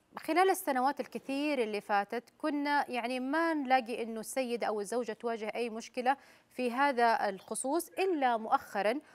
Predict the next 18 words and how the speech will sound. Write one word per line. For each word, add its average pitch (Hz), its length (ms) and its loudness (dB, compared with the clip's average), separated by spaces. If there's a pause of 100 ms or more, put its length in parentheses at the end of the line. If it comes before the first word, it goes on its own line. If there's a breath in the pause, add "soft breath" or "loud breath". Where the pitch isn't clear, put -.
(180 loud breath)
وفي 262 220 0
كثير 370 480 2
كانوا 262 240 0
يربطوا 220 540 -4
هذا 311 280 4
المفهوم 220 400 -4
الجديد 196 420 -6
اللي 190 120 -6
هو 233 120 0
الاغتصاب 226 440 -4
الزواجي 214 540 -2 (240 loud breath)
مربوط 311 320 2
بشغلتين، 190 540 -2 (460 soft breath)
يا 359 100 6
إنها 285 380 4
من 220 160 -2
دعاة 226 260 6
النسوية، 214 600 0